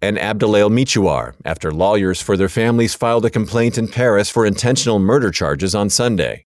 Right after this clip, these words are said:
Relations between Algeria and Morocco have been strained since both gained independence from colonial France, with their shared borders closed since nineteen ninety-four and diplomatic ties severed in twenty twenty-one.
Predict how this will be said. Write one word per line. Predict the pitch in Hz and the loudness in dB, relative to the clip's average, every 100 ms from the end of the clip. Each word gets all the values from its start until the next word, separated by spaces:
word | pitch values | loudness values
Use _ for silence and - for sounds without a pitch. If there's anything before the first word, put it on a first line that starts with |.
| - | -6
Relations | 104 113 135 127 | 0 2 2 -2
between | 95 107 113 104 | -2 -2 -2 -2
Algeria | 82 90 85 110 110 78 78 | -2 -2 0 2 2 0 -2
and | 104 107 | -2 0
Morocco | 107 117 127 120 117 | 0 0 0 0 0
have | 104 | 0
been | 117 | 0
strained | 113 - - 117 98 69 - | -2 -4 -2 0 0 -2 -6
since | 87 78 - | -6 -6 -4
both | 95 107 117 | 2 2 0
gained | 104 98 101 | -2 0 2
independence | 87 80 107 98 92 | 0 0 0 -2 -2
from | - 95 | -4 -6
colonial | - 92 92 90 85 | -4 -2 0 2 0
France, | - 101 87 62 - - - | 0 -2 -2 -4 -8 -10 -10
with | 71 - | -10 -6
their | 73 | -6
shared | - - 120 135 | -4 0 0 0
borders | 104 104 101 95 | 2 2 2 -2
closed | - 123 104 85 - | -4 0 2 0 -4
since | - 92 - | -8 -6 -4
nineteen | 92 92 101 90 | -4 -2 -2 0
ninety-four | 90 85 - 107 123 147 - | -2 -4 -2 0 2 0 -4
and | 92 110 | -4 -2
diplomatic | 101 - 110 104 98 - | -2 -2 0 0 -2 -4
ties | - 104 107 104 - | -4 0 0 0 -2
severed | - 135 82 64 67 | 0 0 0 -4 -4
in | 78 | -6
twenty | - 95 90 | -4 -2 -2
twenty-one. | 85 87 85 82 65 53 | -2 -2 0 0 -2 -10